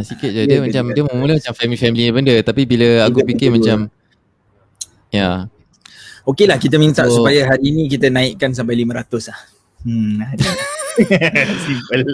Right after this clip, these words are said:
Speaker 1: Ada orang tanya, uh, Munira Abdul Manan.
Speaker 2: Ya.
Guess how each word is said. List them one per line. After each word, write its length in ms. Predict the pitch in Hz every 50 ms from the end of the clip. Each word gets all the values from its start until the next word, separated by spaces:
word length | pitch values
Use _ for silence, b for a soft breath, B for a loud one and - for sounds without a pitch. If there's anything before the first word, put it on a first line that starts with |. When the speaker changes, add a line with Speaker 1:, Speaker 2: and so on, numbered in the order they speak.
| 147
Speaker 1:
Ada 100 | 135 139
orang 200 | 156 170 180 165 151
tanya, 260 | 147 143 135 113 101 -
uh, 560 | - 101 104 107 107 104 104 104 104 104 104 104 104 - - 110
Munira 640 | 113 110 110 110 110 110 110 110 107 95 90 90 90
Abdul 300 | - - 92 92 104 101
Manan. 340 | 98 98 98 98 90 90 87
Speaker 2:
Ya. 140 | - 160